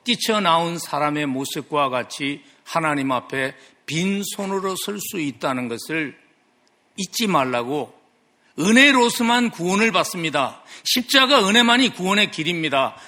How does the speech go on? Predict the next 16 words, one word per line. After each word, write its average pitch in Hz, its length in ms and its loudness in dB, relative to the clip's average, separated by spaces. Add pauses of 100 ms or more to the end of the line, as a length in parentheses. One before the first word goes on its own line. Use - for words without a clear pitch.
(120)
라고 156 500 0 (520)
로마서에서 160 720 0
외친 127 500 -6 (220)
사도 139 340 -6
바울은 120 460 -2 (320)
고린도전서에서 135 1000 -4
우리에게 117 640 -6 (300)
경고합니다. 113 720 -6 (1120)
여러분, 170 300 -2
하나님께 214 840 -4
인정받는 151 880 -4
믿음, 107 340 -10 (1040)
하나님 240 420 4
앞에 254 220 2
섰을 240 480 0
때 214 320 0